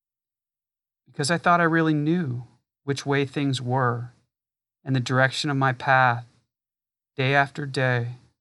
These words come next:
trip after trip, I was wrong about until I checked a compass to know north and thus west, east too, and south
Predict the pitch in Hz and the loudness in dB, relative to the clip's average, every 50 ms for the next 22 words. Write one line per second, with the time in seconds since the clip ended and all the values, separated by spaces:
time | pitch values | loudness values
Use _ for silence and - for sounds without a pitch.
0 | _ _ - - 135 - - 139 131 131 - - 123 120 - - - 131 127 - | _ _ -10 -8 -8 -4 -2 -2 -4 -4 -6 -10 -10 -10 -6 -4 -4 -4 -4 -6
1 | _ _ _ _ _ _ _ _ _ _ _ _ _ _ _ _ _ _ _ _ | _ _ _ _ _ _ _ _ _ _ _ _ _ _ _ _ _ _ _ _
2 | _ _ _ _ _ _ _ _ 131 127 123 117 127 127 135 135 143 147 135 123 | _ _ _ _ _ _ _ _ -4 -2 -2 -2 0 2 4 4 4 2 2 2
3 | 117 110 113 113 156 - - _ _ _ _ _ _ - 127 120 - 147 139 135 | 2 2 0 0 -2 -6 -14 _ _ _ _ _ _ -8 -6 -4 0 2 2 2
4 | 127 - - 139 123 - 139 - - - 143 127 - 120 113 110 - - - - | 2 0 -2 -2 -2 -4 -8 -10 -8 -8 -8 -6 -6 -6 -6 -6 -8 -10 -12 -14
5 | - - _ _ _ _ _ _ _ _ _ _ _ _ _ _ - 135 131 135 | -16 -20 _ _ _ _ _ _ _ _ _ _ _ _ _ _ -6 -2 0 0
6 | 131 127 123 127 127 127 120 113 113 - _ _ _ _ _ _ _ _ _ _ | 0 2 2 2 2 2 2 0 -2 -4 _ _ _ _ _ _ _ _ _ _
7 | _ _ - 127 127 127 123 - - 127 117 123 120 117 113 117 - - - - | _ _ -4 -2 0 0 0 0 -2 -2 0 2 2 2 2 -2 -6 -10 -12 -14
8 | - - _ _ _ _ _ _ _ _ _ _ _ _ _ _ _ 151 147 143 | -16 -20 _ _ _ _ _ _ _ _ _ _ _ _ _ _ _ -6 -4 -4
9 | 131 - - - - - 139 131 127 120 117 110 110 - _ _ _ _ _ _ | -2 -4 -4 -4 -4 -2 -2 -2 -2 -2 -4 -6 -10 -14 _ _ _ _ _ _
10 | _ _ _ _ _ 131 123 113 - - - 131 120 117 110 107 110 | _ _ _ _ _ -4 -2 -2 0 0 2 4 4 4 2 0 -2